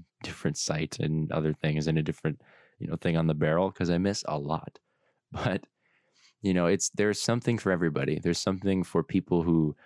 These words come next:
"I really like to be quiet and use submachine guns, but they need to do more damage. So here's a bunch of attachments for you, and here's some perks." And, you know, it, it's just the customization, customization options are insane, and there's so much to unlock that you're always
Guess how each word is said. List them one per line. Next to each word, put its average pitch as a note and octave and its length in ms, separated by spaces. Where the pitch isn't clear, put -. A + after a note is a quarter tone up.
"I G2 100
really F2 320
like F2 220
to - 100
be F#2+ 120
quiet D#2+ 460
and E2 140
use D#2+ 160
submachine F2+ 520
guns, D2+ 340
but E2 260
they E2 100
need F2 160
to E2+ 60
do F2 140
more F2 180
damage. D#2 540
So - 80
here's F#2 280
a F2 40
bunch F2+ 260
of E2 60
attachments D#2+ 560
for - 100
you, D2+ 220
and D2 100
here's E2+ 180
some F2 160
perks." - 460
And, D2+ 380
you D#2+ 60
know, D2+ 120
it, - 160
it's - 160
just G#2+ 200
the G#2 60
customization, E2+ 720
customization F#2 800
options D#2 460
are D2+ 540
insane, E2 680
and F#2 180
there's F2+ 180
so G2+ 180
much F2+ 200
to E2+ 140
unlock D#2+ 360
that D2+ 100
you're E2+ 180
always G2+ 440